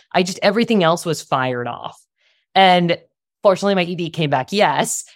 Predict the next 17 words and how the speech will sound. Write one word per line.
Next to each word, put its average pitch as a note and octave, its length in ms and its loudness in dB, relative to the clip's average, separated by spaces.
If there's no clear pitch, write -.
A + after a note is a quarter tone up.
but, E3 520 4
you F#3+ 140 -2
know, C3 200 -2
I C#3 80 -4
ended C3+ 260 -10
up G#2+ 60 -20
paying C#3+ 200 0
for D3 80 2
all C#3+ 100 4
those C#3 120 0
college E3+ 240 4
apps C3+ 160 -2
that C#3 100 -2
I C#3 60 -2
didn't D3 180 -4
need G3 180 0
to. C#3 240 0